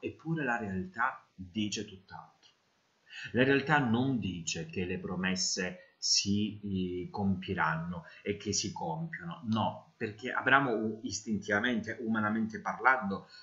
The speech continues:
vorre-, eh, desidera e non vede l'ora di poter raggiungere, eh, questa meta, no? Di poter confidare, di poter avere sotto mano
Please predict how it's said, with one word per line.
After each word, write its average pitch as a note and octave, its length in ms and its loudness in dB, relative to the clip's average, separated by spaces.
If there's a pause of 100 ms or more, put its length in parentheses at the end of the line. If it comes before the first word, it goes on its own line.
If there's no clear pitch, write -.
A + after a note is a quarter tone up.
(120)
vorre-, A#2 460 0
eh, G2+ 140 2
desidera G2+ 840 2
e G#2 140 0
non A#2 220 4
vede A#2 200 4
l'ora A#2 400 2 (140)
di G2+ 100 -4
poter C3 300 -2
raggiungere, G#2 1040 0 (180)
eh, F#2+ 300 0
questa F#2 380 -2
meta, F2 420 -4
no? G#2+ 100 -4
Di G2+ 80 -4
poter A2 500 -2
confidare, A2 800 2
di G2+ 140 -2
poter A2+ 260 -6
avere A#2 240 -2
sotto G2+ 380 -4
mano A2+ 460 2